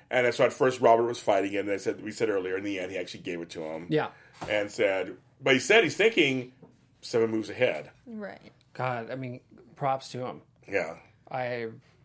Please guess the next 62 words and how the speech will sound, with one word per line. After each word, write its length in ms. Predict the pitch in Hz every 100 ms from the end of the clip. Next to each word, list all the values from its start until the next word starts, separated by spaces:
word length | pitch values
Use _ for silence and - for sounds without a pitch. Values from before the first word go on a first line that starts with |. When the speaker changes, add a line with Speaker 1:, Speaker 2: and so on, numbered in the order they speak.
| _
Speaker 2:
how? 460 | - - 131 151 95 90 -
Speaker 1:
Yeah, 240 | 101 90
he's 120 | 107 139
not 100 | 131
thinking, 180 | 143 143
he's 120 | 131
thinking 180 | 151 139
something. 220 | - 269
Speaker 2:
You 60 | 392
really 140 | 392
have 120 | 302 220
to 60 |
know 160 | 196 202
your 160 | 190 160
enemy 260 | 170 156 120
at 100 | 113
that 180 | 101 -
point, 200 | 107 101
right? 280 | 151 185 -
Like, 140 | 160
you 120 | 214 226
have 140 | 233
to 100 | 190
know 540 | 185 185 175 156 143 - - -
Speaker 3:
Yeah. 300 | 285 262 277 - -
Speaker 2:
every 420 | 185 196 196 190
possible 540 | 165 175 165 160 151 139
scenario. 800 | - 139 143 135 120 98 95 120 - _ -
Speaker 1:
Yes. 220 | - 127
Speaker 2:
And 80 | 165
know 160 | 175
exactly 540 | 175 139 156 156 160 160
what 180 | 143 143
the, 60 | 160
'cause 180 | 165
that 160 | 226 247 -
seven 460 | - - 226 247 220
moves 280 | 208 233 202
ahead. 440 | 170 160 220 220 _ - 247
Speaker 3:
That's 160 | 247
a 40 | 349
lot 220 | 214 196
of 60 | 185
moves. 200 | 214 254
Speaker 1:
You 60 |
gotta 200 | - 170
know, 100 | 170
you 60 | 165
gotta 140 | 170
know, 60 | 160
you 140 | 180
got, 180 | 175 196
you 60 | 175
gotta 160 | 180 143
really 360 | 123 139 147
know, 560 | 131 127 117 113 113 -
yeah, 220 | 104 95
know 260 | 98 110 117
your, 260 | 139 143
know 260 | 120 113 117
your 180 | 120 123
opponent 680 | 123 107 95 87 90 -